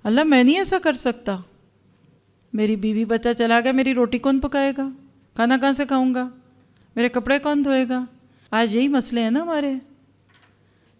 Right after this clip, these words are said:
इब्राहीम अलैहिस्सलाम ने ऐसा कुछ नहीं किया। जुमला नोट कीजिएगा, इब्राहीम अलैहिस्सलाम ने अल्लाह के घर को आबाद करने के लिए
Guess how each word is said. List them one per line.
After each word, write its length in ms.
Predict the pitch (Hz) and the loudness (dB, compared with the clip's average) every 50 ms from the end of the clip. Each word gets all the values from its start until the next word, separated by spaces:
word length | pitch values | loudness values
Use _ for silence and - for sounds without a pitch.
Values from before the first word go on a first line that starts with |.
| _ - | _ -2
इब्राहीम 640 | 277 277 262 277 277 277 269 247 269 254 262 247 | -2 0 2 4 4 4 6 6 6 4 4 4
अलैहिस्सलाम 600 | 247 240 240 240 233 233 - 233 214 214 214 214 214 | 2 2 2 0 0 -2 -4 -2 -2 0 -2 -2 -2
ने 160 | 214 214 214 | -2 -2 -2
ऐसा 240 | 208 202 - 226 208 202 | -2 -4 -4 -6 -6 -6
कुछ 280 | - 214 214 - - - | -6 -8 -8 -8 -8 -8
नहीं 140 | 202 208 196 | -8 -8 -8
किया। 360 | - - 208 202 202 202 202 202 | -8 -6 -6 -4 -2 -2 -4 -4
जुमला 360 | 196 220 214 220 233 233 240 | -4 -4 -2 0 0 0 0
नोट 220 | 233 233 226 220 226 226 | 0 0 -2 -2 -4 -6
कीजिएगा, 580 | - 214 196 180 202 208 202 202 202 190 190 185 - - _ _ _ _ _ _ _ _ _ _ - | -6 -6 -6 -4 -4 -4 -4 -4 -6 -8 -8 -10 -12 -18 _ _ _ _ _ _ _ _ _ _ -2
इब्राहीम 400 | 269 277 247 285 285 285 269 269 | 0 2 4 4 4 4 4 4
अलैहिस्सलाम 640 | 269 262 262 247 - - 240 226 226 220 220 220 220 | 4 2 2 0 0 -2 -2 0 2 2 2 0 0
ने 120 | 220 220 | -2 -2
अल्लाह 500 | 220 214 214 208 208 208 214 214 208 - | -2 -2 -2 -2 0 0 0 0 -2 -6
के 160 | - - 214 208 | -8 -8 -6 -4
घर 240 | 202 202 208 202 202 | -2 -2 -2 -2 -4
को 180 | 202 208 202 202 - 208 | -4 -4 -4 -4 -2 -4
आबाद 400 | 202 190 196 196 196 202 196 - | -4 -2 0 -2 -2 -2 -4 -6
करने 420 | - 202 202 196 185 196 202 202 | -6 -6 -6 -4 -4 -4 -4 -6
के 180 | 190 - 196 190 | -6 -6 -8 -8
लिए 320 | 185 190 190 196 190 185 | -6 -6 -6 -6 -6 -6